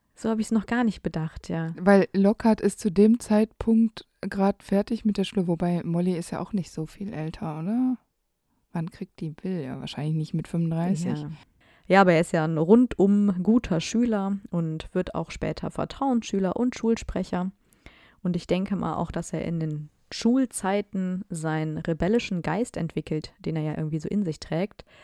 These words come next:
Speaker 1: So endlich mal raus aus der Heimat, Neues kennenlernen. Ähm, er wurde ja auch zu Hause unterrichtet, wie wir wissen von Molly. Deswegen hat er ja vielleicht noch nicht so viel anderes gesehen. Und ich stell mir den immer so vor, als wär der so geprägt von irgendwelchen coolen Bands,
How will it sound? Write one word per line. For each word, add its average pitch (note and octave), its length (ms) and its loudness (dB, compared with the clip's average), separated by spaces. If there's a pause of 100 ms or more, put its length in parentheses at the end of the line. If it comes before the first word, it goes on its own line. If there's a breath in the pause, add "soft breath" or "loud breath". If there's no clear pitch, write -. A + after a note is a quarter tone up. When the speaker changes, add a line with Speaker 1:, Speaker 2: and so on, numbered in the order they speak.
(140 soft breath)
Speaker 1:
So - 120 -14
endlich G3 300 -6
mal F3+ 160 -2
raus G#3 240 0
aus F#3+ 100 -8
der F3 200 -6
Heimat, G3 440 -2
Neues F#3+ 380 -2
kennenlernen. F3+ 640 -2 (580 soft breath)
Ähm, D#3+ 380 -2
er E3 140 -2
wurde E3+ 160 2
ja D#3+ 120 0
auch E3 160 -4 (120)
zu D#3+ 180 -2
Hause E3 220 0
unterrichtet, F#3+ 560 -2
wie F#3 80 0
wir E3+ 80 -4
wissen F3+ 240 -2
von E3+ 180 -2
Molly. E3+ 360 0 (440 soft breath)
Deswegen E3+ 280 -2
hat F3+ 120 0
er E3 60 -2
ja E3 80 -2
vielleicht E3 220 -4
noch E3 100 -2
nicht F3 160 -6
so G#3 180 0
viel - 180 -4
anderes F3 440 -4
gesehen. G3+ 540 -2 (320)
Und E3 320 -2
ich E3 80 -6
stell G#3 180 4
mir G#3+ 80 6
den F#3+ 100 2
immer F3+ 160 0
so E3+ 80 -4
vor, G#3 220 0
als F3 180 -2
wär F3 100 2
der F3 120 0
so E3 100 -4
geprägt - 460 -4
von F3 140 -2
irgendwelchen F3 360 -4
coolen F3 380 0
Bands, F#3+ 480 -2